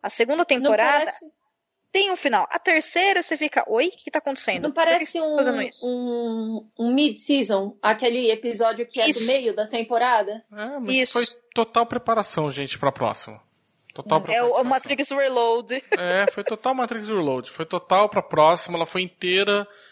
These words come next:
Speaker 3: ah, assim, vamos terraplanar e vamos deixar o terreno certinho, bonitinho, pra começar a construção da nova coisa.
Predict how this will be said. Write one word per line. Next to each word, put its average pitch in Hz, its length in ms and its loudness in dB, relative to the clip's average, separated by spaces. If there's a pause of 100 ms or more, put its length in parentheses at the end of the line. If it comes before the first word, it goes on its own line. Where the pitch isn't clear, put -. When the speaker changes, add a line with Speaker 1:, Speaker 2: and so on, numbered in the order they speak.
(280)
Speaker 3:
ah, 143 800 0 (260)
assim, 156 280 -2
vamos 233 280 2
terraplanar 180 960 2 (320)
e 156 80 -10
vamos 185 480 0
deixar 175 340 2
o 165 60 2
terreno 160 400 -4
certinho, 160 540 -2
bonitinho, 165 680 -6
pra 175 100 -2
começar 180 360 -2
a - 20 -2
construção 165 540 -4
da 160 100 2
nova 160 220 4
coisa. 117 420 0